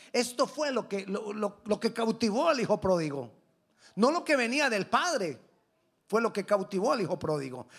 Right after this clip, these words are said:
sino lo que venía del mundo. Y él en el padre tenía todo, pero puso sus ojos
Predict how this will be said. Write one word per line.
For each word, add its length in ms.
sino 320
lo 140
que 120
venía 440
del 220
mundo. 400
Y 140
él 100
en 140
el 160
padre 460
tenía 400
todo, 680
pero 240
puso 260
sus 220
ojos 480